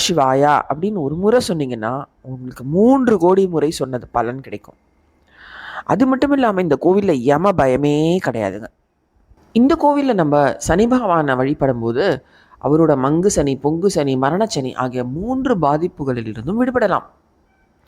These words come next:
இந்த கோவில் எங்க இருக்குன்னா, தஞ்சாவூர் மாவட்டத்துல கும்பகோணத்திலிருந்து கஞ்சனூர் கதிராமங்கலம் சாலையில திருவிடைமருதூருக்கு வடகிழக்கே ஒரு பன்னெண்டு கிலோமீட்டர் தொலைவில் தான் அமைந்துள்ளது.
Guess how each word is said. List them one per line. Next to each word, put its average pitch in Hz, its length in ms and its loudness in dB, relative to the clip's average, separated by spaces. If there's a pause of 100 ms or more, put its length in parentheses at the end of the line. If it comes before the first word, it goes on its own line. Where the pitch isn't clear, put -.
(920)
இந்த 320 220 4
கோவில் 262 320 2
எங்க 190 280 2
இருக்குன்னா, 139 480 -4 (540)
தஞ்சாவூர் 214 500 2
மாவட்டத்துல 117 680 -2 (560)
கும்பகோணத்திலிருந்து 185 1200 -2
கஞ்சனூர் 220 500 0
கதிராமங்கலம் 139 760 0
சாலையில 117 500 -2 (480)
திருவிடைமருதூருக்கு 156 1080 0 (360)
வடகிழக்கே 139 680 -2
ஒரு 127 200 -4
பன்னெண்டு 135 400 0
கிலோமீட்டர் 120 500 -4
தொலைவில் 107 360 -4
தான் 120 180 0
அமைந்துள்ளது. - 500 -10